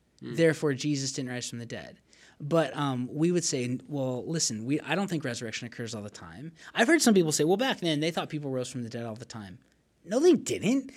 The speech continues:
Speaker 2: There's no
Speaker 1: Mm.
Speaker 2: proof of that anywhere. <laughs> Like, they didn't think that.
Speaker 1: No, I don't know where they would've gotten that
Speaker 2: Yeah,
Speaker 1: from. That's
Speaker 2: they knew
Speaker 1: crazy.
Speaker 2: what people dying was like. They're, it's the same as it is now. There's no evidence for that. People say, "Well, they, you know, they were so superstitious. They thought people rose from the dead all the time."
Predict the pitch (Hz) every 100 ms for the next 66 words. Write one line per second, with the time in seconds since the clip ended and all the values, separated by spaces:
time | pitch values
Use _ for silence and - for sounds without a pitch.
0 | - 277 247 269 269 277 269 269 285 339
1 | 247 139 143 - - - - - 285 392
2 | - - 147 131 165 151 208 151 156 -
3 | 151 143 135 127 127 123 120 117 131 -
4 | 123 294 320 202 160 214 254 285 277 247
5 | 214 185 170 139 127 143 151 147 131 120
6 | 151 208 202 202 190 185 - 175 - 214
7 | 220 208 202 196 190 226 269 127 139 147
8 | 180 196 208 180 202 180 139 - 117 101
9 | 107 160 131 135 170 160 170 170 151 131
10 | 156 139 123 - 113 - 120 - 104 151
11 | 147 117 127 117 110 - 113 107 107 113
12 | 117 107